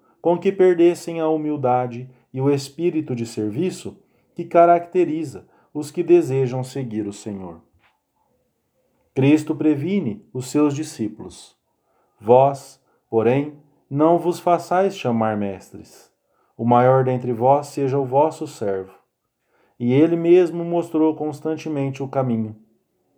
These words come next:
Pois quem é o maior? Aquele que está sentado à mesa ou aquele que serve? Não é aquele que está sentado à mesa? No entanto,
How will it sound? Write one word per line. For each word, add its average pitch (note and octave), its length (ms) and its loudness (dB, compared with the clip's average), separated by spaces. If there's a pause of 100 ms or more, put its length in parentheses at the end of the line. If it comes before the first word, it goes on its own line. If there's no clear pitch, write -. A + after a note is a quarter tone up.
(120)
Pois B2 240 -2
quem D3+ 260 -2
é E3 80 4
o F3 120 2
maior? B2 500 0 (580)
Aquele C#3+ 540 2
que C#3 140 -8
está B2+ 260 -2
sentado B2+ 500 -2
à B2 60 2
mesa B2 500 -2 (300)
ou G3+ 180 4
aquele B2 380 0
que A#2 140 -10
serve? G#2+ 500 -6 (640)
Não C3 240 2
é D#3 140 4
aquele D#3+ 400 2
que - 120 -10
está A#2+ 260 -6
sentado A2 480 -4
à - 20 -6
mesa? C#3 460 -4 (520)
No A2 140 -8
entanto, C3+ 560 0